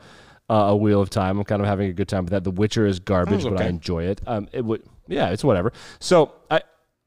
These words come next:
Speaker 1: I came up with, and this is just my own personal thing, and I have not read, written anything of acclaim, but I had great professors at Ole Miss in journalism and, and in, and in fiction writing and, and, and that kind of thing, which Ole Miss is
Speaker 2: Pretty good.
Speaker 1: more well-renowned than at least half the
Speaker 2: Pretty
Speaker 1: Ivy
Speaker 2: good.
Speaker 1: League at that kind of thing.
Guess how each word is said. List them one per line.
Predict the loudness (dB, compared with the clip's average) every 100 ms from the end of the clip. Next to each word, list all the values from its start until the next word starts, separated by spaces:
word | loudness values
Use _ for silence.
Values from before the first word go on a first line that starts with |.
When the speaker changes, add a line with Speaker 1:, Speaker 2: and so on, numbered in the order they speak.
| 0
Speaker 1:
I | 4 4
came | 4 2 4
up | 4 4
with, | 2
and | 2 0
this | 0
is | -2
just | -2
my | -2 0
own | 0
personal | -2 -4 -4 -8
thing, | -6 -6
and | -4
I | -4
have | -4
not | -6 -8 -6
read, | -6 -6 -10 -8
written | -6 -6
anything | -6 -6 -6 -8
of | -8
acclaim, | -10 -6 -4 -4
but | -4
I | -4
had | -4 -2
great | -2 0
professors | -2 -2 -4 -4 -6
at |
Ole | -4
Miss | -4 -6 -8
in | -6
journalism | -4 -2 -2 -4 -4
and, | -6 -8
and | -8
in, | -8 -10 -14 -20 -20 -8
and | -6
in | -6
fiction | -4 -4 -4 -2
writing | -2 -2 -4
and, | -6 -8
and, | -8 -8
and | -6 -4
that | -6
kind | -6 -8
of | -6
thing, | -8 -6
which | -6
Ole | -2 0
Miss | 0 -2
is | -8 -10 _ _ _ _ _ _ _
Speaker 2:
Pretty | -10 -6
good. | -6 -6 _ -10
Speaker 1:
more | -8 -2 4 6 8 8
well-renowned | 6 6 4 2 0 0
than |
at | 0
least | -2 -2
half | -4 -4
the | -2
Speaker 2:
Pretty | -2
Speaker 1:
Ivy | -2
Speaker 2:
good. | -4 -8
Speaker 1:
League | -8
at | -10 -4
that | -2 -2 -6
kind | -8 -8
of | -8
thing. | -10 -12